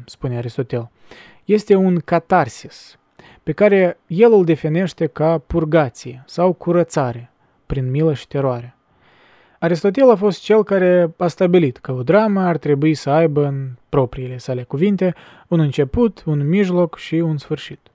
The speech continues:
El a mai spus că intriga unei tragedii, citez, „încearcă pe cât posibil să se mențină într-o singură revoluție a soarelui sau doar să o depășească puțin.” Unul dintre editorii săi din timpul renașterii italiene,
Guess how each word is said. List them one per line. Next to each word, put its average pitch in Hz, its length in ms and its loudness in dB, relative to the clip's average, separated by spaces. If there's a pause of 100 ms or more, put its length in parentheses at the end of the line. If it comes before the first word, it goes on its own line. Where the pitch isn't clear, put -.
(520)
El 208 200 4
a 208 60 4
mai 202 160 0
spus - 320 -8
că - 140 -6
intriga 143 440 4
unei 135 260 0
tragedii, 139 720 -2 (200)
citez, 131 400 -2 (280)
„încearcă 196 540 4
pe - 180 -2
cât 196 220 -2
posibil 180 540 -2
să 156 120 -6
se 143 120 -4
mențină 135 420 -2
într-o 147 260 0
singură 175 540 0
revoluție 151 720 2
a 151 80 -2
soarelui 127 600 -2
sau 123 260 -8
doar 151 300 2
să - 180 -6
o 135 100 0
depășească 131 800 -6
puțin.” - 380 -10 (1400)
Unul 254 220 2
dintre 185 300 4
editorii 151 440 4
săi 135 200 0
din 123 160 -4
timpul 127 360 -4
renașterii 127 600 -6
italiene, 151 680 2